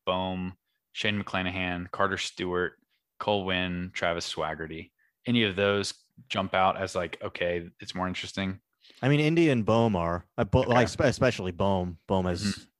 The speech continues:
Speaker 2: a little bit more proven track record right now at the, at the major league level and, and a really accomplished college bat at the time too.
Speaker 1: Yep. Hey man, college third baseman drafted in top ten. Pretty good track record.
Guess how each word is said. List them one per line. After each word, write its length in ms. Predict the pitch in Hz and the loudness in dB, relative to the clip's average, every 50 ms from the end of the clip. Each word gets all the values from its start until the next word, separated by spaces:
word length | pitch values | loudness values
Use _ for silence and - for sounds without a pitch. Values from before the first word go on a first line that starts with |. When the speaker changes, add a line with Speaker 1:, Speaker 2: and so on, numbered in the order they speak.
| _ _ _ | _ _ _
Speaker 2:
a 40 | 110 | -4
little 120 | 110 98 | -4 -2
bit 160 | 87 95 92 | -2 -2 -2
more 160 | 90 95 92 90 | 0 0 -2 -2
proven 540 | - - 104 95 92 87 90 87 87 87 - _ _ _ _ _ _ _ _ | 0 0 0 0 2 0 -2 -4 -4 -6 -10 _ _ _ _ _ _ _ _
track 300 | - - 110 95 87 - | -4 0 0 0 0 0
record 480 | 98 92 87 82 95 92 90 87 92 101 | -4 -4 -4 -4 -4 -4 -4 -4 -4 -2
right 160 | 104 98 92 | -2 -2 0
now 320 | 90 92 92 90 90 87 _ _ - | 0 0 0 0 -2 -4 _ _ -10
at 140 | 113 107 _ | -10 -8 _
the, 400 | - 95 90 90 90 90 87 85 _ _ _ _ _ _ _ _ | -4 -4 -2 -2 -2 -4 -4 -6 _ _ _ _ _ _ _ _
at 80 | - - | -10 -8
the 60 | 104 | -4
major 280 | 90 90 90 85 92 | -2 -2 -2 -2 -4
league 100 | 82 90 | -4 -2
level 220 | 90 90 90 92 151 | 0 0 0 2 2
and, 260 | 156 127 110 101 110 | 2 2 2 0 -2
and 100 | 117 107 | 0 0
a 100 | 98 87 _ _ _ - | -2 -2 _ _ _ -4
really 220 | 117 104 87 87 | -4 -2 -2 -2
accomplished 580 | 80 - - 101 90 87 - 90 87 - - _ _ _ _ _ _ _ _ _ _ _ - | -6 -4 -4 -4 -2 -2 -4 -6 -6 -8 -14 _ _ _ _ _ _ _ _ _ _ _ -10
college 560 | - - 92 90 85 82 80 78 - - _ _ _ _ _ _ _ _ _ _ _ _ _ - | -4 -2 -2 -2 -2 -4 -10 -12 -16 -18 _ _ _ _ _ _ _ _ _ _ _ _ _ -2
bat 180 | 104 95 87 | 0 0 0
at 40 | 80 87 | -2 -6
the 60 | 85 | -6
time 280 | - - 92 87 85 | -4 -4 -4 -4 -4
too. 320 | 82 - 98 92 87 87 85 _ _ _ _ _ _ _ _ _ - | -4 -2 -2 0 0 -2 -6 _ _ _ _ _ _ _ _ _ -12
Speaker 1:
Yep. 200 | - 87 82 - - _ _ _ _ _ _ _ - - - | -8 -6 -6 -6 -8 _ _ _ _ _ _ _ -12 -10 -8
Hey 80 | 123 104 | -6 -2
man, 220 | 101 95 92 98 | 0 0 0 0
college 320 | - - 110 107 110 110 | 2 4 4 4 4 4
third 240 | - - 113 107 101 - | 2 2 2 2 2 2
baseman 360 | 107 113 - - - 101 98 | 0 0 0 -2 -4 -4 -2
drafted 320 | 98 104 101 101 - 104 95 | 0 -2 -2 -2 -4 -6 -6
in 40 | |
top 260 | 92 - 104 95 - - | -2 0 0 0 0 -2
ten. 360 | - 113 104 98 90 90 87 - | -2 0 0 0 -2 -4 -8 -8
Pretty 140 | - 95 92 92 | -8 -8 -6 -6
good 100 | 92 - | -8 -4
track 300 | - 104 90 87 - - | -2 -2 -2 -2 -2 -4
record. 360 | 85 82 - - 87 85 | -4 -4 -2 -4 -4 -4